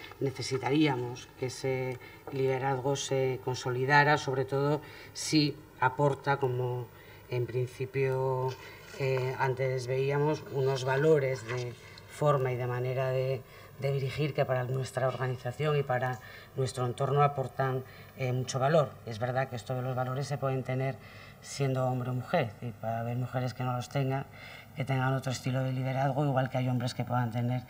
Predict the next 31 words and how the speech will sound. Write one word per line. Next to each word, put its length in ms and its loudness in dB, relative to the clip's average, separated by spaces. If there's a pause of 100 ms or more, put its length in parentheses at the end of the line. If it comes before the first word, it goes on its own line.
(320)
también 360 4
ese 320 0
liderazgo, 720 2 (420)
eh, 260 0
transformacional, 960 0
¿no? 180 0 (760)
Em, 340 2 (100)
queremos 340 6
pensar 500 10 (240)
que, 520 0 (240)
que 120 0
sí, 340 0
que 100 0
ese 480 0 (400)
cambio 380 10
y 60 0
esa 180 0
mayor 300 4
presencia 540 -2
de 60 2
mujeres 480 2
en 80 -4
los 140 -6
porcentajes 840 -2 (380)
en 120 2
los 140 2
que 100 -6
están 320 -2
en 80 0
nuestra 260 -2
organización 800 0